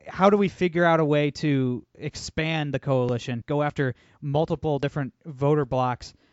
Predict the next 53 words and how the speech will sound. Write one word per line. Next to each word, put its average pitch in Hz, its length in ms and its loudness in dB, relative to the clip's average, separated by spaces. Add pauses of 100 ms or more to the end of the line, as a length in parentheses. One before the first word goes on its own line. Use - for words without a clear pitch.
(840)
I 147 300 -6
hate 151 160 -2
the 147 80 -12
term 139 260 -6
voter 131 260 -2
block 104 280 -8
'cause 120 140 -6
that's - 260 -10 (120)
super - 420 -6
disrespectful. 123 580 -8
People 123 240 -6
are 113 100 -2
individuals. 113 440 -4
But, - 180 -6 (460)
like, 156 160 -4
how 226 140 2
do 240 60 4
you 214 100 4
expand 170 560 -4
a 160 40 -2
coalition 143 680 0
without, 135 380 -2 (220)
you 139 400 -8
know, 139 100 -4
alienating 143 720 -4
other 135 180 -4
parts 135 300 -6
of 120 80 -14
your 113 80 -8
coalition? 113 400 -10
I 143 40 -6
think 190 100 -2
that's 220 180 -2
the, 147 160 -2 (260)
I 156 60 -6
mean, 180 100 2
there's 160 140 0
the 156 60 -4
people 180 340 2
a - 20 0
lot 165 200 0
smarter 160 240 0
than 139 120 -4
me 143 320 0 (400)
in 151 140 -2
meetings 147 400 0
right 131 260 -2
now 135 220 -4
trying 139 200 -6
to 120 40 -6
figure 135 300 -6
that 123 160 -6
out 120 260 -4